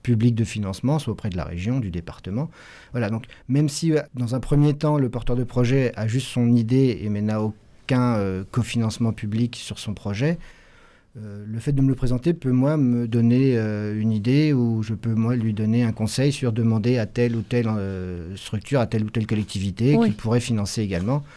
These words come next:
Speaker 1: et qui permettrait de débloquer en parallèle, euh, les fonds leaders. Voilà,
Speaker 2: Oui.
Speaker 1: ça fait aussi partie de, de, de mes missions que de, d'accompagner, de rechercher d'autres sources de financement sur les projets.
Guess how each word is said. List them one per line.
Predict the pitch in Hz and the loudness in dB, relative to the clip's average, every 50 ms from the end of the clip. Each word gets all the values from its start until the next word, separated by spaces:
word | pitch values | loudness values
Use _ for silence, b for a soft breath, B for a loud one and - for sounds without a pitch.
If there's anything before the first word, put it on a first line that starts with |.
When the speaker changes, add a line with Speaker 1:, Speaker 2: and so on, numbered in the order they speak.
| B B B B B - | B B B B B -12
Speaker 1:
et | - 120 | -10 -10
qui | 117 - 113 | -10 -8 -8
permettrait | - 107 101 101 95 - - 135 123 | -6 -4 -4 -4 -4 -2 0 0 0
de | 117 | 2
débloquer | 107 104 101 90 90 98 - - 131 139 143 - - | 0 0 0 -2 -2 -4 -2 0 0 0 0 -2 -4
en | - 104 98 92 | -8 -8 -8 -6
parallèle, | - 101 90 90 101 117 123 113 98 | -4 -4 -4 -2 0 0 0 0 0
euh, | 92 92 90 | -2 -4 -6
les | 98 98 | -6 -6
fonds | 95 - 107 104 | -6 -4 -4 -2
leaders. | 104 104 92 87 82 78 | -2 -2 -2 -4 -4 -6
Voilà, | 90 92 - 208 | -4 -2 0 0
Speaker 2:
Oui. | 214 | 0
Speaker 1:
ça | 208 | 0
fait | - 120 | 0 0
aussi | 120 113 - 127 | 0 0 0 0
partie | 117 123 110 110 - 120 | 0 -2 -2 -4 -4 -4
de, | 113 110 101 92 90 | -2 -2 -2 -2 -4
de, | 87 87 95 90 85 87 87 | -6 -6 -6 -8 -8 -8 -8
de | 90 104 | -6 -4
mes | 101 107 101 | -4 -2 -2
missions | 98 98 87 - - 139 131 | -2 -4 -4 -2 -2 -2 -2
que | 135 - 104 | -2 -4 -6
de, | 90 87 - B B B B B - | -8 -8 -10 B B B B B -6
d'accompagner, | 107 110 107 - 117 98 110 107 117 139 | -4 -2 0 0 0 0 2 2 4 4
de | 131 | 4
rechercher | 117 117 - - 113 - - 139 | 4 4 2 2 2 2 2 2
d'autres | 123 117 139 156 151 - 135 | 2 2 2 0 0 -2 -4
sources | 120 - 139 123 | -4 -4 -4 -6
de | 117 117 | -6 -6
financement | 110 - 117 110 107 - - 120 | -6 -6 -8 -8 -8 -8 -10 -10
sur | 120 - 101 | -10 -10 -12
les | 98 92 | -14 -14
projets. | - - 101 95 87 90 | -14 -14 -14 -14 -14 -16